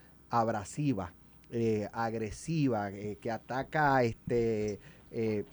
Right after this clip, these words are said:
¿verdad? Como, como otros políticos que estamos acostumbrados a ver,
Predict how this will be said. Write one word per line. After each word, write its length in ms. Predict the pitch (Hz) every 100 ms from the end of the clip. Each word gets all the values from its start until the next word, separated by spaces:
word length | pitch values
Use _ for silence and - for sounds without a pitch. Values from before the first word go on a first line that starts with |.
| - 110
¿verdad? 300 | 113 196 208
Como, 300 | 139 120 -
como 220 | 113 117
otros 200 | 117 170
políticos 440 | 190 180 185 180
que 100 | 165
estamos 300 | 151 160 165 170
acostumbrados 680 | 160 156 165 151 156 160
a 80 | 156
ver, 200 | 165